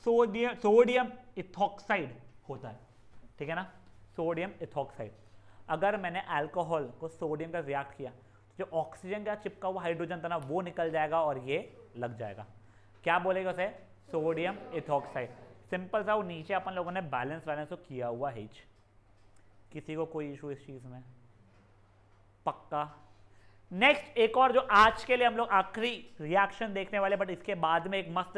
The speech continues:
chain of reactions दिखाऊंगा तुम लोगों को। अगर मैंने यही alcohol को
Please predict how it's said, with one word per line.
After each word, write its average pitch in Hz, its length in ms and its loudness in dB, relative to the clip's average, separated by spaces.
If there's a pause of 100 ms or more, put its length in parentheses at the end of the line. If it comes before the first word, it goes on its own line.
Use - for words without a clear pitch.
chain 170 260 -6
of 175 100 -6
reactions 156 380 -4
दिखाऊंगा 147 360 -4
तुम 139 160 -10
लोगों 123 260 -8
को। 135 240 -8 (640)
अगर 262 320 6
मैंने 190 680 -2
यही 175 520 -2 (260)
alcohol 180 600 2
को 135 300 -4